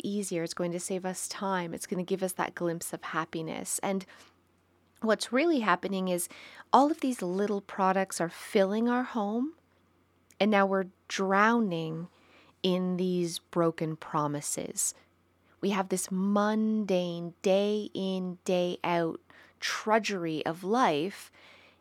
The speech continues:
and on top of that, our homes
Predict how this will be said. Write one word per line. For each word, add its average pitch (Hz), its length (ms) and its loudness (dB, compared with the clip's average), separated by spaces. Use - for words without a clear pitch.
and 220 160 6
on 214 160 2
top - 460 2
of 247 160 -6
that, 151 340 0
our 208 180 12
homes 202 680 0